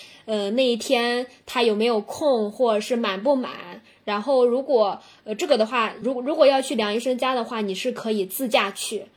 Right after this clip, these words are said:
然后，呃，如果有需要的话，可以在评论区找我，我来提供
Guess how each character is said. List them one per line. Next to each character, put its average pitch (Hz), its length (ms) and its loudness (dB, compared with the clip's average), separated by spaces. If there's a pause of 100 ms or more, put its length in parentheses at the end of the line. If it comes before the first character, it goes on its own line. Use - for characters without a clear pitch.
(240)
然 202 160 -6
后， 202 340 -2 (260)
呃， 202 160 -6
如 214 140 0
果 240 80 6
有 202 140 4
需 220 160 -6
要 233 100 0
的 185 80 -4
话， 202 180 -8
可 214 200 -6
以 196 180 -2
在 196 220 -4
评 208 180 -6
论 220 160 -2
区 233 180 -6
找 202 200 -2
我， 196 200 0
我 190 80 -4
来 190 160 -6
提 202 240 -6
供 208 420 -4